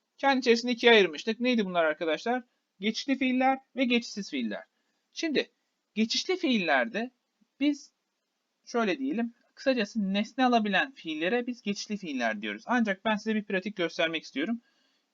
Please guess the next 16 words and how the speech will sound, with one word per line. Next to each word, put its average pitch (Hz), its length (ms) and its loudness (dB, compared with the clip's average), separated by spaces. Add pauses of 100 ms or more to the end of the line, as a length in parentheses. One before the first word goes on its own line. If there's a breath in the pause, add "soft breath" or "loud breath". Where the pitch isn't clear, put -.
(160)
Fiilden 226 600 4
önce 165 420 0 (120)
onu 240 220 2
kelimesini 196 580 -4
getirdiğinizde 139 920 -2 (460)
eğer 214 380 10
anlamlı 226 480 8
olursa 247 380 6
arkadaşlar 196 600 6 (420)
bu 277 300 4 (140)
geçişli 185 360 2
fiildir. - 480 -4 (360)
Ne 285 100 4
demek 185 220 2
istedik? 208 300 -6
Bakalım. 202 320 2